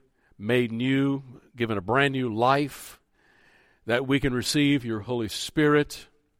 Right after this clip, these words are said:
to indwell us, to teach us, to keep us pure, to keep us holy. And Lord, I pray that we might be able to serve you each and every day of our life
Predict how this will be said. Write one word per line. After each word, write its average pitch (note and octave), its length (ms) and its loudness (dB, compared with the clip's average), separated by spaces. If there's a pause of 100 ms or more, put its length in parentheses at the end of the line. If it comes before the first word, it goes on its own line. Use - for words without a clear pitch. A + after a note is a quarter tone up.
(580)
to - 120 -8
indwell B2 480 4
us, C#3+ 440 2 (280)
to F2+ 100 -16
teach D3+ 360 -4
us, C#3+ 500 2 (680)
to A2+ 340 -2 (100)
keep D#3 240 0
us - 360 -2 (520)
pure, D3+ 520 2
to A2 100 -8
keep C#3+ 260 -4
us - 300 -6 (120)
holy. D3+ 760 0 (840)
And F2 120 -16
Lord, C3+ 420 2
I A#2 180 2
pray D3 560 2
that A#2 200 -2
we B2 140 -2
might B2 260 -2
be A#2 80 -2
able G#2+ 160 -4
to F#2+ 60 -8
serve D#3+ 480 0
you G#2+ 280 -6
each D3 380 -6
and G2+ 140 -10
every C3+ 360 -2
day B2+ 340 -2
of C3 140 -8
our B2+ 200 -2
life D2+ 460 -8